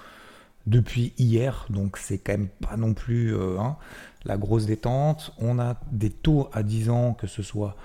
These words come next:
en France, qui ont dépassé les trois cinquante pour cent, donc ont vraiment explosé hier.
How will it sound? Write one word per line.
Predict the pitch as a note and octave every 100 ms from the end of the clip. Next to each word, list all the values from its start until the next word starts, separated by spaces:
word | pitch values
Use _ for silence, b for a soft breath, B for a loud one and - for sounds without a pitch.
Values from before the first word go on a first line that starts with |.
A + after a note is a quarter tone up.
| B B B -
en | A#2+
France, | - C#3+ C#3 A#2+ -
qui | -
ont | G#2 G2+
dépassé | G#2 A2+ G2 - A2 G#2+
les | F#2+ -
trois | - - C3+
cinquante | - B2+ - A#2+ -
pour | -
cent, | - A#2+
donc | G2+ -
ont | G2
vraiment | F2 G#2+ A2+
explosé | G#2 - A2 G#2+ G#2
hier. | G#2 A#2 C3